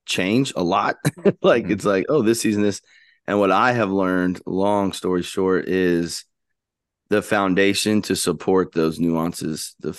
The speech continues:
Speaker 1: the foundation to support those changes, the foundation to, I think Drew used the word earlier, surprises, like,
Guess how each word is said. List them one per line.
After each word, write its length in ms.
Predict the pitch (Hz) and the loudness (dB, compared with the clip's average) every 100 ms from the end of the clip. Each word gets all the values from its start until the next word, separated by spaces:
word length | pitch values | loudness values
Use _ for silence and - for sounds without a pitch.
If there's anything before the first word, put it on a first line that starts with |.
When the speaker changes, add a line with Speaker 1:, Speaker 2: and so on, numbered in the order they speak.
| - 85 | -12 -10
Speaker 1:
the 100 | 85 | -4
foundation 640 | 101 92 87 92 - 92 | -2 0 2 0 0 -4
to 140 | - 90 | -4 -4
support 600 | - 82 - 92 90 - | -4 -6 0 2 2 0
those 220 | 82 82 | -4 -4
changes, 680 | - 87 80 80 80 - - _ _ _ _ _ | -4 -2 -2 -4 -6 -10 -16 _ _ _ _ _
the 160 | - 95 | -2 0
foundation 680 | 101 90 92 95 - 92 87 | 0 0 2 2 0 0 2
to, 200 | 85 76 | 0 -2
I 80 | 85 | -4
think 240 | 90 76 | -2 -2
Drew 140 | 92 | 0
used 220 | 90 85 87 | 2 0 0
the 40 | |
word 200 | 87 85 | 0 0
earlier, 260 | 90 85 80 | 0 0 -2
surprises, 880 | - - - 85 87 87 85 82 73 | -6 -8 -2 0 0 0 -2 -2 -4
like, 300 | 82 76 | -4 -4